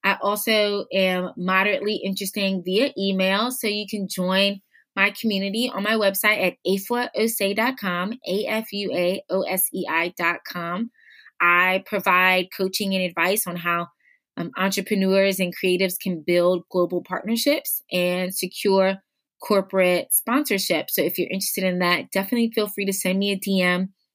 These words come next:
on Insta or send me an email on my website. I'd love to connect with you further.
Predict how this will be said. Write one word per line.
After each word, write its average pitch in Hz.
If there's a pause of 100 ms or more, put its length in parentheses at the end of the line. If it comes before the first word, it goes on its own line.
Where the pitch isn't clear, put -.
(140)
on 185
Insta 185
or 165
send 180
me 185
an 185
email 175 (460)
on 180
my 185
website. 180
I'd 170
love 165
to 190
connect 180
with -
you 180
further. 170